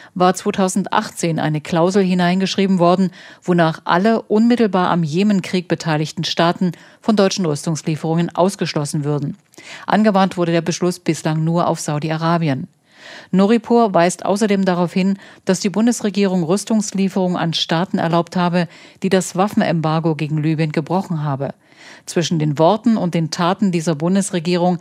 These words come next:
klaffen Lücken, groß wie Mondkrater“, sagte der Bundestagsabgeordnete der Nachrichtenagentur.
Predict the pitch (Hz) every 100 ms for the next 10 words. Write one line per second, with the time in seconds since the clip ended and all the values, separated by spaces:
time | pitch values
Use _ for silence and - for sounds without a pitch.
0 | - _ - 202 208 185 160 196 208 190
1 | 180 _ - 160 160 147 175 165 165 196
2 | - - 165 165 170 151 - - - 151
3 | 147 151 147 160 160 - 156 - 160 -
4 | 147 151 151 143 151 165 170 165 165 -
5 | 151 147 143 151 143